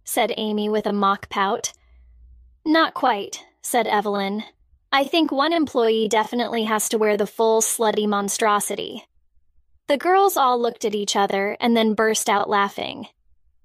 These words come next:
"You mean Jim?" they said in unison. "You got it,"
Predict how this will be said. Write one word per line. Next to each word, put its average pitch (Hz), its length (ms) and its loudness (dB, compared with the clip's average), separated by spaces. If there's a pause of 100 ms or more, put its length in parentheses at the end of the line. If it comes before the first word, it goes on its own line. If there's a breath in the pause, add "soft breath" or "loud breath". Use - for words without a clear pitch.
(160)
"You 294 160 4
mean 294 180 4
Jim?" 285 280 2 (600)
they 233 140 2
said 220 240 0
in 208 160 0
unison. 208 580 -2 (720)
"You 277 280 2
got 202 260 0
it," 190 240 -6